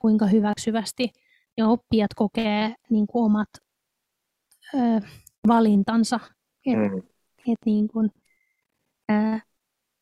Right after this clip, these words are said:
Speaker 1: et jos meil-, jos meillä on silleen, että ei, ei, mut kun tää ohje oli tää, sä et oo
Speaker 2: Mm.
Speaker 1: toiminut sen mukaan,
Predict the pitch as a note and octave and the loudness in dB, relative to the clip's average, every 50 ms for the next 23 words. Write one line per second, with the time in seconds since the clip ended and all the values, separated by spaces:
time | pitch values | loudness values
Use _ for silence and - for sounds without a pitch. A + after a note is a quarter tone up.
0 | _ - B3 - - A3+ A3+ G3+ - - A3+ A3 G#3+ G#3+ A#3 - _ - C4+ A#3 | _ -8 -6 -2 0 0 0 0 0 0 2 2 2 0 -2 -4 _ -2 0 0
1 | A3 - - - A#3 A#3 A#3 A#3 A#3 A#3 G#3 A#3+ A3+ A3 A3 A3 A3 - - - | 0 0 2 2 4 4 4 4 4 4 2 2 2 0 0 -2 -2 -4 -2 0
2 | C4 C4 B3 A#3 A#3+ B3+ A#3 A3+ A3+ A3 - _ - C#4+ B3+ A#3+ - - C4 - | 0 2 2 2 2 2 2 0 0 -2 -6 _ 0 2 2 2 2 -2 -2 0
3 | B3 A#3+ A#3+ C4 C4 A3 G#3+ A3+ A3+ G#3+ G#3+ G#3+ G#3 - C#4 B3 A3 G#3 A3 - | 0 0 2 2 4 4 4 4 2 2 2 0 0 0 0 0 0 -2 -4 -8
4 | - - _ _ _ - - A#3+ A3 - - - C4 B3 C4 B3+ B3 A3+ A3+ A3+ | -12 -18 _ _ _ -6 -4 -4 -4 -2 -4 -2 0 2 4 4 4 4 4 2
5 | A#3+ G#3+ - - A#3+ A3 A3 A3+ A#3+ A#3+ - C4 A#3 - C#4+ B3+ | 0 0 0 0 2 2 2 2 2 0 -2 -4 -4 -2 -4 -4